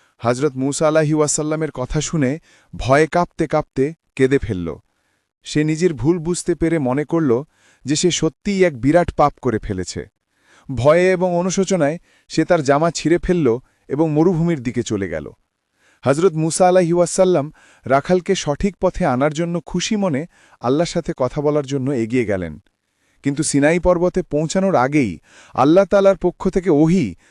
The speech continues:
বা বাণী এলো, "হে মুসা, তুমি আমাদের থেকে আমাদের বান্দাকে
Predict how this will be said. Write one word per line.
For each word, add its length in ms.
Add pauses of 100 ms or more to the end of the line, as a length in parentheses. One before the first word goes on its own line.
(160)
বা 100
বাণী 380
এলো, 340 (640)
"হে 160
মুসা, 500 (680)
তুমি 240
আমাদের 320
থেকে 260
আমাদের 360
বান্দাকে 440